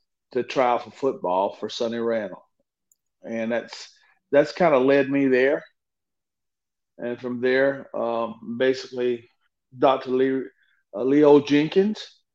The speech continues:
um, met me, he and Clarence Stasevich. And I have been working with, uh, young Democrats,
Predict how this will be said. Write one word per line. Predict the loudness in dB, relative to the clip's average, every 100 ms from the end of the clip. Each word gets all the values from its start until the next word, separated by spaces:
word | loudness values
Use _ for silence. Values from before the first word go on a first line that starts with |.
| _ _ _ _ _ _ _ -12
um, | -8 -6 -8 -10 -10
met | -2 0 0
me, | -2 -2
he | 2 2 2
and | -2
Clarence | -4 -2 -2 -4 0
Stasevich. | 2 2 2 -2 0 -2 -4 -18 _ _ _ _ _ _ _ _ _ _
And | -8 -4
I | -4
have | -2 -2
been | 0 4
working | 2 2 -2
with, | -2 -2 0
uh, | 0 0 -8 _ _ _ _ _ _ _ _ _
young | 0 4 4 2
Democrats, | 0 0 0 0 2 0 -4 -16 -18